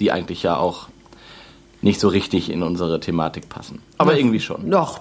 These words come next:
Speaker 2: doch, natürlich. Das ist ja auch ein ein Vogel. Also, ähm,
Speaker 1: Ich,
Speaker 2: aber
Speaker 1: <laughs> ich wollte, ich, ja, was, ich wollte auch was sagen jetzt. Also,
Speaker 2: <laughs>
Speaker 1: ich wollte erzählen, also, da, um das abzuschließen, ähm, bei mir haben sich schon zwei Leute gemeldet,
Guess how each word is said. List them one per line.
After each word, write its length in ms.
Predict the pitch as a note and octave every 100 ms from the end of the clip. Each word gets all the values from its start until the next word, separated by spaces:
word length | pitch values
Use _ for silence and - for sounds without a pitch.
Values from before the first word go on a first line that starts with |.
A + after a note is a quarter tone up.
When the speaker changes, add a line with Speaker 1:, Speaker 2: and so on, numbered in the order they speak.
| -
Speaker 2:
doch, 320 | E3 C#3+ -
natürlich. 640 | E3 D3+ A3 A3 D#3+ - -
Das 180 | E3 D3+
ist 180 | D3+ -
ja 100 | D#3+
auch 100 | E3
ein 180 | F3 E3 - - -
ein 80 | F3+
Vogel. 460 | - A#3 G3+ D3+ C#3 - - - -
Also, 280 | G#3 A3+ A3+
ähm, 200 | - A3 A3
Speaker 1:
Ich, 80 |
Speaker 2:
aber 240 | G#3 G3 A3+ -
Speaker 1:
<laughs> 100 | D#3+
ich 180 | -
wollte, 360 | D3 F3+ E3+ C3+ - - -
ich, 180 | B2+ C3+ -
ja, 200 | A2 F#2
was, 220 | - B2 -
ich 160 | A2+ D3
wollte 160 | D3
auch 80 | C#3+
was 120 | A#2+
sagen 260 | F#2+ F2+ F2+
jetzt. 220 | D#2+ - -
Also, 280 | A2 A2 - - - - D4 D4
Speaker 2:
<laughs> 520 | - C#4+ C#4+ - -
Speaker 1:
ich 380 | E3+ G3+ - - -
wollte 500 | C3 E3+ F3+ E3+ D#3
erzählen, 840 | C3+ - D3+ C3+ G2+ A2+ F3 A3 -
also, 180 | A#2 B2 C2
da, 180 | G#2 -
um 120 | B2
das 140 | B2 -
abzuschließen, 840 | D3 - A#2+ G#2+ G#2 - A2 C#3 - - - - _
ähm, 360 | B2 A#2 A2+ A2 - _ _ _ _ _
bei 300 | - - A2
mir 140 | D3 E3
haben 100 | D#3
sich 140 | C#3+
schon 180 | B2 A2+
zwei 340 | - A#2 D#3+
Leute 340 | F3+ F3 F3+ D#3
gemeldet, 600 | B2+ A#2 B2 C#3+ D#3